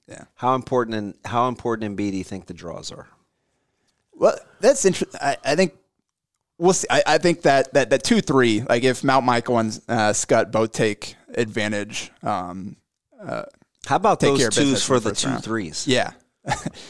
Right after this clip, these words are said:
Speaker 1: Like, that, that's gonna be a really, like, that's
Speaker 2: I
Speaker 1: a,
Speaker 2: mean,
Speaker 1: that's
Speaker 2: Mount
Speaker 1: a
Speaker 2: Michael spent more weeks at number one than anybody. Scott played the best late.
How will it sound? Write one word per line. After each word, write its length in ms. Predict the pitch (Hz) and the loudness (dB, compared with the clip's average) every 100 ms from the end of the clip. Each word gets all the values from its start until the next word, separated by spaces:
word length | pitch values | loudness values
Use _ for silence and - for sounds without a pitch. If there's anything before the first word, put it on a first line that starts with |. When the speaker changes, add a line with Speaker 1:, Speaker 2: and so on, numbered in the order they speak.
| - - | -8 -2
Speaker 1:
Like, 180 | 120 175 | 0 2
that, 220 | 196 120 | 0 2
that's 200 | 196 - | 0 2
gonna 180 | 185 139 | 2 6
be 120 | 127 | 4
a 80 | 107 | 4
really, 420 | 110 151 147 - | 4 4 4 4
like, 240 | 135 131 | 0 4
that's 180 | 175 - | 2 4
Speaker 2:
I 60 | - | 4
Speaker 1:
a, 20 | |
Speaker 2:
mean, 100 | 151 | 4
Speaker 1:
that's 100 | 160 | 4
Speaker 2:
Mount 100 | 170 | 4
Speaker 1:
a 40 | 165 | 2
Speaker 2:
Michael 200 | 180 170 | 2 0
spent 220 | 165 147 | 2 4
more 140 | 147 | 4
weeks 240 | 143 143 143 | 2 2 2
at 40 | |
number 200 | 139 135 | 0 2
one 160 | 139 135 | 0 2
than 140 | 131 | 2
anybody. 500 | 127 113 104 101 120 | 2 4 4 4 0
Scott 560 | 113 - - 151 170 - | -6 -4 -2 0 0 2
played 240 | 165 147 | 2 2
the 60 | 139 | 0
best 320 | 143 139 - | 2 0 -4
late. 600 | 117 143 104 - - | -2 0 0 -4 -12